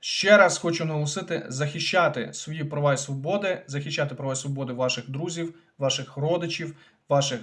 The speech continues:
близьких і знайомих і весь український народ. Посилання на перелічені групи я залишу в описі під цим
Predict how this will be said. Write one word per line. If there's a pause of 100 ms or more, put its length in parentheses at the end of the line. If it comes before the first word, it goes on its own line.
(160)
близьких
і
знайомих
і
весь
український
народ. (540)
Посилання
на
перелічені
групи
я
залишу
в
описі
під
цим